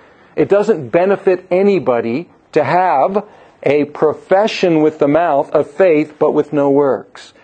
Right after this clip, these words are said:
It doesn't do good to anyone to have, uh, somebody bless them with their words without giving them what they need for the body. And that's why he says, he concludes verse seventeen,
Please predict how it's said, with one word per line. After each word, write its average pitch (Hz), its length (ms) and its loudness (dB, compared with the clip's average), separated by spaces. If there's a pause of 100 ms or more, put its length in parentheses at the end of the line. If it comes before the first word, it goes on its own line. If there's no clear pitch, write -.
It 135 100 0
doesn't 185 380 0 (160)
do 185 120 0
good 180 340 2
to - 260 -2
anyone 151 760 0 (240)
to 165 140 -2
have, 156 480 -2 (280)
uh, 127 280 0 (160)
somebody 185 540 -2
bless 147 580 -2
them 151 640 0
with 147 160 -2
their 147 160 2
words 143 500 0
without 147 420 0
giving 180 380 2
them 135 160 2
what 135 200 0
they 143 120 0
need 143 380 2
for 139 140 -2
the 120 100 0
body. 135 400 0
And 110 100 0
that's - 180 -2
why 247 120 2
he 175 40 0
says, 175 440 2
he 143 100 -2
concludes 151 540 0
verse 139 240 -2
seventeen, 139 560 0